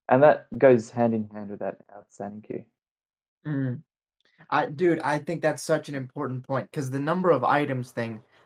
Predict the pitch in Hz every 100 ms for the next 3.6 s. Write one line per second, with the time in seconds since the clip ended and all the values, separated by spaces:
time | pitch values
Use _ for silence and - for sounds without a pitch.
0 | _ 147 170 - 165 147 156 147 135 151
1 | 143 139 127 127 127 127 117 117 - 117
2 | 127 127 - - _ _ _ - 170 175
3 | 165 135 147 127 123 120